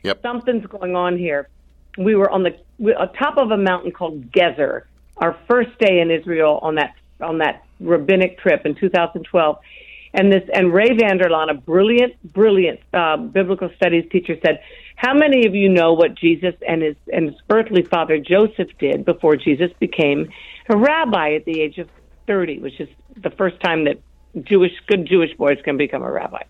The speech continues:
Speaker 2: And Jesus was a good Jewish boy. I don't, I don't know how much that upsets Christians, but he was.
Speaker 1: Yeah.
Speaker 2: So anyway, I mean, every important thing that ever happened in Jesus' life happened on one of the major Jewish festivals. And we as Christians don't even know what they were, much less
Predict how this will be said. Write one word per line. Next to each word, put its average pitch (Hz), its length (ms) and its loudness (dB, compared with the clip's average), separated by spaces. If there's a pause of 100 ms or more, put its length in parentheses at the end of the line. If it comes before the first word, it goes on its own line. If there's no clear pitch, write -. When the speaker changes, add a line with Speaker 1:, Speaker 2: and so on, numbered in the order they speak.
(540)
Speaker 2:
And 175 140 2
Jesus 156 320 -2
was 160 180 -2
a 156 60 -4
good 143 260 -2
Jewish 147 360 -4
boy. 135 160 0
I 127 40 -2
don't, - 280 -10
I - 60 -8
don't 160 200 -8
know 156 180 0
how 147 120 -2
much 143 260 -2
that 147 200 -2
upsets - 520 -6
Christians, 147 480 -4 (380)
but 170 260 -2
he 160 160 2
was. 131 280 -4 (140)
Speaker 1:
Yeah. 64 180 -10 (240)
Speaker 2:
So 233 120 2
anyway, 151 460 -2 (500)
I 226 40 2
mean, 233 140 4
every 277 300 -2
important 226 480 -4
thing 202 160 -2
that 175 120 2
ever 165 180 -4
happened 196 360 -6
in 170 100 -6
Jesus' 160 540 -8
life 151 220 0
happened 160 420 -4
on 160 140 -2
one 151 120 0
of 143 60 -2
the 151 60 0
major 151 600 0
Jewish 147 400 -4 (120)
festivals. - 520 -10 (480)
And 185 180 4
we 202 160 6
as 190 160 2
Christians 185 440 -8
don't 190 180 2
even 180 200 2
know 175 120 2
what 165 180 2
they 151 120 -2
were, 156 260 0
much 143 260 -6
less 143 160 0